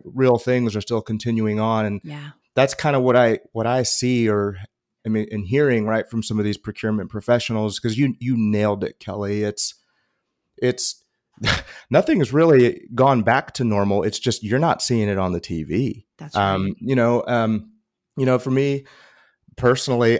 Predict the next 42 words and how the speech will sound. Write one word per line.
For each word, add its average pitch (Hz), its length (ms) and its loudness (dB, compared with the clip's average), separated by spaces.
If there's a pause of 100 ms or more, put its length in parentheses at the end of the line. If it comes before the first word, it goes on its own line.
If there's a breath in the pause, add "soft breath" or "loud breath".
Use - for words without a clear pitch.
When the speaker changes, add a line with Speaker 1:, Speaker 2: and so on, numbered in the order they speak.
Speaker 1:
I, 135 160 4
I 123 240 4
actually 117 460 2
have, 95 260 2
have 92 160 -4
never 120 300 2
gone 92 240 0
back 90 300 -2
to 95 60 -6
my 90 220 -2
life, 90 340 -2
at 110 60 2
least 127 240 2
not 113 220 0
the 104 60 -4
way 101 200 2
that 95 140 2
it 73 80 2
was 92 260 2
before. 92 880 0
You 110 120 -2
know, 110 200 2
I 107 60 0
mean, 107 260 -2 (540)
there 123 180 6
are 117 60 2
still 117 460 -2 (640)
things, 117 540 0 (100)
think 156 160 -4
about 92 200 0
how 95 80 -2
many 92 160 -2
topics 104 400 -2
we've 92 160 -6
touched - 300 -6
on, 90 240 -6
but 95 160 -2 (100)
there's 113 220 -2
so 143 100 2
many 127 200 0
things 120 480 0
that 101 240 2